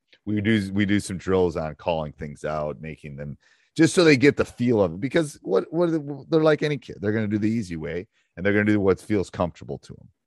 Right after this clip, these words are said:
So, um, going back to why this offense, it's simple. It gives you time to practice it. It gives you time to work on other things, like these two things, the fundamentals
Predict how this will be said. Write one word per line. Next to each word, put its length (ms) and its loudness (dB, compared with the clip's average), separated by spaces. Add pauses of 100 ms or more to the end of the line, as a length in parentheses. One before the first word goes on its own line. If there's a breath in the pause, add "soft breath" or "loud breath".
So, 280 2 (440 soft breath)
um, 320 2 (380)
going 240 4
back 240 4
to 80 0
why 380 6
this 240 -4
offense, 600 -8
it's 220 -10
simple. 580 0 (240)
It 100 -12
gives 180 -6
you 80 -8
time 320 -2
to 40 -10
practice 600 0
it. 180 -4
It 80 -10
gives 160 -10
you 80 -12
time 220 -8
to 80 -6
work 240 -8
on 120 -10
other 120 -10
things, 400 -20
like 260 -4
these 320 -6
two 160 -8
things, 400 -16
the 80 -8
fundamentals 800 -2